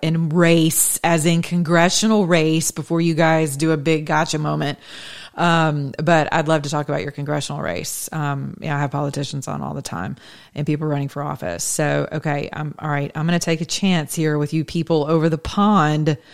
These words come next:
who are, you know, drinking. I don't blame you, but okay, the Telegram is my coin. What's up, David? Now, David, I know you're not over the pond. How are you, sir? <laughs>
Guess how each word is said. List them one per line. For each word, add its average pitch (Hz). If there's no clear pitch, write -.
who 170
are, 156
you 156
know, 160
drinking. 156
I 160
don't 180
blame 156
you, 139
but 147
okay, 151
the 147
Telegram 156
is 156
my 156
coin. 156
What's 156
up, 147
David? 143
Now, 180
David, 196
I 208
know 190
you're 165
not 151
over 147
the 147
pond. 151
How 170
are 165
you, 156
sir? 147
<laughs> -